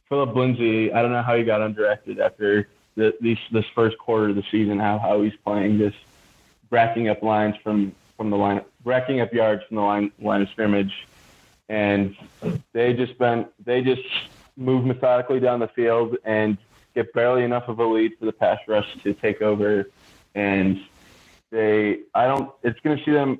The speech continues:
it's gonna be a real struggle for them to get, like, to eight wins for sure, but they're, they're kind, they're an entertaining home team for sure, and I think that, uh, I think that they'll stay that way for the rest of the season at least.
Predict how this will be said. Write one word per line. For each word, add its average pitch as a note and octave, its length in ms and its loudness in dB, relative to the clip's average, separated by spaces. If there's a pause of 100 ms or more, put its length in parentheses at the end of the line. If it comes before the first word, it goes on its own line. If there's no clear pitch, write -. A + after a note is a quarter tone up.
it's - 120 -8
gonna D3 160 -4
be B2+ 100 2
a A#2+ 40 2
real B2 260 0
struggle A#2+ 280 0
for - 140 -8
them A2 180 0
to G#2+ 60 0
get, G#2 240 0
like, G2+ 320 -2 (160)
to - 120 0
eight G#2+ 220 0
wins G2+ 440 0
for G#2 100 -2
sure, G2+ 460 -2 (480)
but - 420 -2
they're, A#2+ 560 0 (380)
they're B2+ 120 0
kind, C3 300 -2
they're D3 200 2
an - 60 -6
entertaining D3 520 -2
home B2+ 260 -2
team G2+ 200 -4
for G2+ 140 -4
sure, G2 480 0 (260)
and G2 260 -2
I G2 120 4
think G2+ 300 -4
that, G2+ 220 0
uh, F#2+ 260 0 (420)
I G#2 80 -4
think A2+ 200 -2
that A2+ 100 2
they'll G#2 160 0
stay - 180 -2
that G#2+ 180 2
way G#2 120 2
for - 100 -10
the G2+ 120 -2
rest G#2+ 160 0
of - 60 -8
the G2 100 -4
season G2+ 280 0
at - 140 -4
least. - 200 0